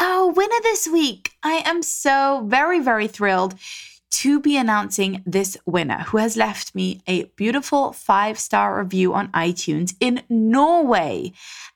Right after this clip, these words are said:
And our winner this week is D M S fifteen oh six five. D M S one five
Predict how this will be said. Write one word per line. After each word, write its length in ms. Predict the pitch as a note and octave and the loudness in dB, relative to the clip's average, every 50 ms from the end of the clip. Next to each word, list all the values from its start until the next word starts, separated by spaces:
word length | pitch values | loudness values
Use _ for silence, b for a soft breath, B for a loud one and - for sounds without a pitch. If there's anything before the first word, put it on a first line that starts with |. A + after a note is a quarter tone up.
| _ | _
And 220 | - F#3 F3+ F3 G3+ | 2 2 2 4 4
our 160 | G#3+ B3+ B3+ | 4 4 4
winner 300 | A#3+ F#3+ E3+ - - - - | 2 0 0 -2 -4 -6 -8
this 300 | D#3+ D3 E3 E3 - - | -2 0 0 0 0 0
week 360 | E3+ F3 D#3+ - - - - - | 0 0 0 0 -4 -10 -6 0
is 300 | - F#3 F3 F3 - - _ _ - C#3+ - | 0 0 0 0 -4 -10 _ _ -16 -6 -2
D 420 | G3 A#3 C4 D#4+ F4 F4 F4 - _ _ | 0 0 2 2 0 0 -2 -6 _ _
M 280 | - C4 C#4 D4 D4+ D#4+ D#4+ - _ - | -2 0 0 -2 -4 -6 -10 -4 _ -2
S 400 | C4 C4 C4 - - - - b b b b b b b b _ | -2 -2 -4 -8 -10 -10 -10 b b b b b b b b _
fifteen 800 | _ - A3+ B3 C4+ - - - A#3 A3+ A3+ A3 A3+ A3+ A#3 - _ _ | _ -2 -2 -2 -2 -4 -4 -2 0 0 2 0 -2 -4 -6 -10 _ _
oh 160 | F#3 G3+ A#3 A3+ | 0 0 0 0
six 440 | - - - G#3+ G3+ - - - | -2 -2 -2 -4 -4 -4 -6 -4
five. 520 | - - - - - - - - - - - _ _ _ _ _ - E3+ | -2 0 0 0 0 -2 -4 -10 -16 -20 -20 _ _ _ _ _ -10 -4
D 220 | D#3 G#3+ B3+ D4 | 0 2 2 2
M 160 | D#4+ D4 B3+ A#3+ | 2 2 2 0
S 240 | A#3+ A#3+ A3+ - - - | 0 0 -2 -6 -4 -2
one 340 | - F3+ G3+ A#3+ C#4+ D4+ D4 | 2 2 4 2 2 0 0
five 340 | - B3 G#3+ G#3+ G#3+ G3 | 2 2 2 2 0 -2